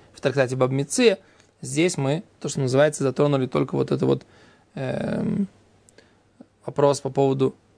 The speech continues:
как смотреть претензию по поводу масла и кувшинов. Вот. Беседа, это будет сто восемь Б. И Безрат Ашем со следующего урока мы поговорим про понятие пшитат регель, банкротство.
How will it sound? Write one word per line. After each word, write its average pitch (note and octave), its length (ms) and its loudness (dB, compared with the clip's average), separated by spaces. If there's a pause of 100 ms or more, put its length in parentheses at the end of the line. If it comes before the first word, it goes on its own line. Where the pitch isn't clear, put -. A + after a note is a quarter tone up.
(120)
как C#3 220 2
смотреть C3+ 500 2
претензию C3+ 540 0
по C3 60 -8
поводу C#3+ 220 -2
масла C#3 480 2 (220)
и - 140 -8 (120)
кувшинов. - 460 -4 (800)
Вот. C3+ 300 2 (1000)
Беседа, F#3+ 420 6
это F#3+ 200 2
будет F#3+ 320 2 (220)
сто G#3+ 240 6
восемь F3+ 440 2 (120)
Б. E3 480 4 (380)
И G3 100 -2
Безрат G3 400 2
Ашем F#3+ 260 2
со F3 80 -2
следующего F#3 360 2
урока G#3 260 4
мы F#3 100 0
поговорим F3 500 2
про D#3+ 360 4 (180)
понятие D#3 760 0 (180)
пшитат - 680 2
регель, E3 520 0 (240)
банкротство. D3+ 800 2